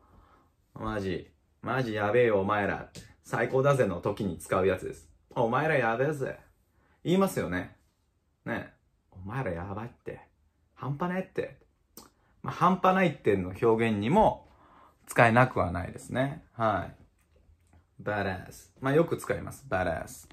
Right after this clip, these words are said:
あの、美味しい食べ物食ってもバダスって言います。<laughs> ね。あの、非常にカジュアルな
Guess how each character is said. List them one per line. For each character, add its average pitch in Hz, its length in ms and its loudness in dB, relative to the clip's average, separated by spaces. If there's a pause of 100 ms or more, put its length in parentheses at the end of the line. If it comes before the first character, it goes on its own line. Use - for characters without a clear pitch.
(160)
あ 90 200 -2
の、 - 480 -8 (760)
美 131 100 2
味 147 60 2
し 143 140 -2
い 139 40 -4
食 135 120 4
べ 139 80 6
物 117 160 4
食 - 100 -10
っ - 40 -18
て - 120 0
も - 140 -4
バ 87 180 -2
ダ 85 180 -4
ス - 100 -16
っ - 40 -20
て - 100 -10
言 85 100 -8
い - 40 -10
ま - 80 -12
す。 - 240 -18 (840)
<laughs> - 840 -10
ね。 95 480 -4
あ 95 180 -2
の、 92 240 -6
非 123 140 -6
常 135 160 0
に 127 140 -2
カ 123 160 0
ジ 117 80 0
ュ 101 40 2
ア - 40 2
ル 85 60 -4
な 82 60 -8